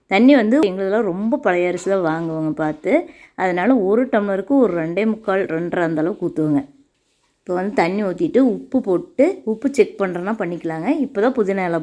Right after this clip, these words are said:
போடுறேங்க கொஞ்சம். அந்த ஃப்ளேவர் நல்லா எடுத்து கொடுக்குங்கிறக்காக. முதலையும் போட்டு வ-, வதக்கலாம். நான் வந்து இப்போ சேர்த்திக்கிட்டேன். இந்த மாதிரி ஒவ்வொரு டைம் பண்ணுவோங்க.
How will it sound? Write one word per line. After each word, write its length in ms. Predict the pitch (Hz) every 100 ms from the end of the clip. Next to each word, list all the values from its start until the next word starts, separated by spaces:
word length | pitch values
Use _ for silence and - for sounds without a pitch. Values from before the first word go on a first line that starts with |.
| 156
போடுறேங்க 340 | 151 156 156 156
கொஞ்சம். 300 | 156 151 - _ _ _ _ -
அந்த 100 | 165 170
ஃப்ளேவர் 440 | 196 220 233 190
நல்லா 280 | 175 175 202 190
எடுத்து 200 | 175 175 -
கொடுக்குங்கிறக்காக. 680 | 165 160 165 156 156 156 151 - _ _ _ _ _ _ -
முதலையும் 400 | 190 226 277 320
போட்டு 200 | 262 226 180
வ-, 160 | 180 -
வதக்கலாம். 500 | 175 190 175 190 370 339
நான் 120 | 180
வந்து 140 | 180 185
இப்போ 160 | - 156
சேர்த்திக்கிட்டேன். 440 | 156 147 143 139 - _ _ _ -
இந்த 120 | 175 196
மாதிரி 160 | 208 226
ஒவ்வொரு 180 | 196 175 170
டைம் 160 | 165 160
பண்ணுவோங்க. 260 | 156 160